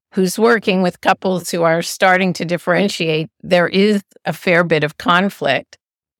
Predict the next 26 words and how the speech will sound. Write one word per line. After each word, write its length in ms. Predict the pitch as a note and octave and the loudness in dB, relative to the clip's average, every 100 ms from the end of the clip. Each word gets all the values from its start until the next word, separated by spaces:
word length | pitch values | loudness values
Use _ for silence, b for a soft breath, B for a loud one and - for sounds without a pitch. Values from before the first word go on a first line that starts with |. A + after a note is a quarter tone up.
| - | -4
and 240 | F#3 F3 | 0 0
the 60 | D#3+ | 0
therapist 720 | - G3+ G#3 G3+ - F3 - | 0 2 4 2 0 -2 -4
needs 340 | D#3+ D#3+ D#3+ - | -4 -4 -6 -10
to 80 | |
be 180 | F3+ D#3+ | -6 -2
able 240 | D3+ D#3 D3+ | 0 0 -4
to 80 | D3+ | -4
be 300 | D#3 C#3+ - | -4 -6 -8
steady 640 | _ D#3+ D3 D3+ D#3 E3 F3 _ _ _ | _ 0 2 0 -4 -8 -12 _ _ _
and 220 | D3 D#3+ | -2 2
know 220 | E3 D#3+ | 4 2
how 120 | D#3 D3 | 2 0
to 100 | D3 | 2
work 300 | E3+ G3+ - | 0 0 0
with 200 | - - | -2 -2
conflict 760 | D3+ C#3+ D3+ D#3 D3 D3 - - _ _ _ | -2 -2 -2 0 0 0 -4 -20 _ _ _
when 220 | E3 D#3 | -2 0
couples 480 | - E3 E3 D#3 - | 0 -2 0 -4 -2
are 180 | D3 D3 | 0 0
in 360 | - E3 D#3 | 0 0 0
that 340 | D3 C#3+ C#3+ - _ _ _ _ - | -2 -2 -2 -6 _ _ _ _ 0
early 340 | F3 E3+ D#3 | 2 2 0
stage 460 | - - D3 D3+ D3 | -4 -2 -2 -2 -4
of 100 | C3+ | -4
differentiation. 1200 | C#3+ - - C#3 - C#3 C#3 C#3 - - C4 | -6 -4 -6 -6 -6 -4 -2 -2 -4 -4 -4